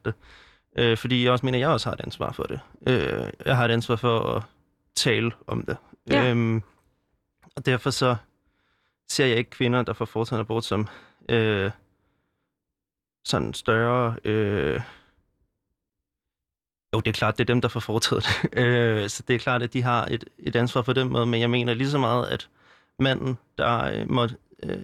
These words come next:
Speaker 1: tale kvinden ud af en graviditet, har et lige så stort ansvar som kvinden, der får foretaget aborten.
Speaker 2: Ja. Nu fortæller du også, du er, du er opvokset i et meget kristent hjem.
Speaker 1: Ja.
Speaker 2: Hvad er dit syn på sex før ægteskabet?
Speaker 1: Øh,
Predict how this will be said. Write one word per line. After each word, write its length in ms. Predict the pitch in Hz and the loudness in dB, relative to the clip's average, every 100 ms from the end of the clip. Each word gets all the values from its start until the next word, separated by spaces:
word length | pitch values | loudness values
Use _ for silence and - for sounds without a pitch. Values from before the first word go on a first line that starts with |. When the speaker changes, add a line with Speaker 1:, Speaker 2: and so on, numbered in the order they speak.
| 92 - _ | -14 -20 _
Speaker 1:
tale 180 | - 127 | -4 -2
kvinden 320 | 117 135 135 | 0 0 0
ud 160 | - 147 | 0 0
af 80 | 131 | 0
en 80 | 117 | 0
graviditet, 520 | 113 113 - 131 123 | 0 -2 -2 -4 -4
har 240 | 131 117 143 - _ _ | -2 -2 -4 -10 _ _
et 80 | 123 | -4
lige 100 | 120 | -4
så 80 | 117 | -4
stort 180 | 113 - | -6 -4
ansvar 340 | - - - - _ _ _ _ | -6 -8 -12 -12 _ _ _ _
som 140 | - 127 | -4 -2
kvinden, 240 | 131 117 | 0 0
der 60 | 110 | -2
får 80 | 113 | -6
foretaget 360 | 135 131 - | -6 -8 -10
aborten. 280 | - - - _ _ _ _ | -14 -18 -20 _ _ _ _
Speaker 2:
Ja. 80 | 285 - - _ _ - - - - _ _ | 0 0 -8 _ _ -6 -4 -6 -12 _ _
Nu 160 | 247 285 | 2 4
fortæller 360 | 294 277 294 220 | 2 0 0 2
du 80 | |
også, 120 | 226 - | 0 0
du 40 | 262 | 0
er, 180 | 208 | 0
du 220 | 185 196 240 | -2 0 2
er 20 | |
opvokset 360 | 240 247 269 233 | 2 2 0 2
i 40 | |
et 60 | 214 | 2
meget 220 | 190 202 | 2 0
kristent 460 | - 269 - 302 233 | -2 -4 0 2 4
hjem. 200 | 208 156 - | 2 0 -6
Speaker 1:
Ja. 120 | - 127 - _ - | -6 -6 -8 _ 0
Speaker 2:
Hvad 160 | 220 269 | 2 4
er 60 | 294 | 0
dit 220 | 320 302 | -2 -4
syn 160 | 370 302 | -2 -2
på 100 | 254 | 0
sex 360 | 262 - - | -2 -4 -4
før 120 | 277 | -2
ægteskabet? 560 | 240 240 - - 208 208 - _ _ | 0 -2 -4 -2 0 -2 -8 _ _
Speaker 1:
Øh, 400 | 127 120 117 113 | -6 -4 -2 -4